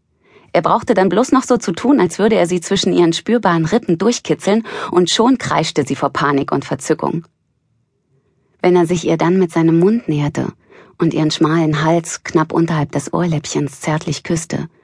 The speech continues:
säuselte er gern liebevolles Zeug vor sich hin. In solchen Momenten nannte er sie mit leiser Stimme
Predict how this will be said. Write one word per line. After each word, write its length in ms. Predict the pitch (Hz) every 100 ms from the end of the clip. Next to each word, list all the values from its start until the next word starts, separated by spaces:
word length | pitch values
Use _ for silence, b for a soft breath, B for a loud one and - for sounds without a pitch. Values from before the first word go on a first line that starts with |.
| b b b b
säuselte 540 | - 160 190 226 214 175
er 80 |
gern 200 | 160 160
liebevolles 600 | 156 160 170 165 147 143 -
Zeug 260 | 143 143
vor 140 | - -
sich 180 | -
hin. 200 | - - - _ _ _ _ _ _ _ _ _ _ _ _ _
In 140 | 185
solchen 380 | 175 190 - 254
Momenten 540 | 202 170 165 202 196
nannte 300 | 170 156 175
er 100 | 165
sie 100 | 147
mit 200 | 151 151
leiser 340 | 147 147 160 156
Stimme 480 | - 147 147 156